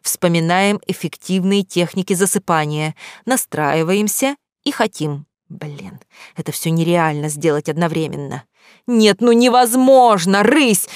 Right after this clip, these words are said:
я же тебя просила, да провалиться! И провалилась.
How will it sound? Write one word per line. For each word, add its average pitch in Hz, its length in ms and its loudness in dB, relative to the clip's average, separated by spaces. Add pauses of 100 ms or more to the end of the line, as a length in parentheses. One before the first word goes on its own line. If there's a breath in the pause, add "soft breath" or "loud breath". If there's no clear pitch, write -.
(100)
я 285 220 2
же 277 120 2
тебя 285 240 2
просила, 285 680 2 (180 loud breath)
да 175 220 2
провалиться! 311 800 2 (1300)
И 202 120 -4
провалилась. - 1400 -12